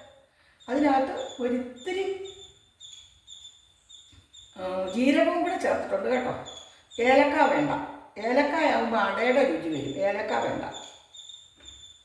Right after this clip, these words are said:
ഇപ്പം ആകുന്നത് വെള്ളം തിളയ്ക്കുന്ന താമസമേ ഉള്ളൂ. കാരണം ഒരു വേവ് ആദ്യം ഒന്ന് പൊടി വറുത്തിട്ടുണ്ടാവും, അതിനുശേഷം പിന്നെ നല്ല തിളച്ച വെള്ളത്തിൽ ഒന്ന് വെന്തിട്ടുണ്ട്,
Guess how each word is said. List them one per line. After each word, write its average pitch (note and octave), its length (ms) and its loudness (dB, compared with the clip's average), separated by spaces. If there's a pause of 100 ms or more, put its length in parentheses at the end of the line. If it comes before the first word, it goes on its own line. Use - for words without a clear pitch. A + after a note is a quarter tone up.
(1900)
ഇപ്പം G4+ 260 -4
ആകുന്നത് A3 340 -2 (1300)
വെള്ളം C4 260 6
തിളയ്ക്കുന്ന C#4+ 400 2
താമസമേ B3+ 400 -2
ഉള്ളൂ. - 160 -4 (800)
കാരണം C#4 320 2
ഒരു C4 180 10
വേവ് C#4 240 8 (320)
ആദ്യം C4 300 0
ഒന്ന് C#4+ 200 0
പൊടി B3+ 220 6
വറുത്തിട്ടുണ്ടാവും, B3+ 760 0 (360)
അതിനുശേഷം B3+ 560 0 (640)
പിന്നെ G#3+ 260 -2 (380)
നല്ല B3 140 2 (100)
തിളച്ച A#3+ 300 0 (100)
വെള്ളത്തിൽ B3+ 320 4
ഒന്ന് A#3 160 0
വെന്തിട്ടുണ്ട്, B3 560 2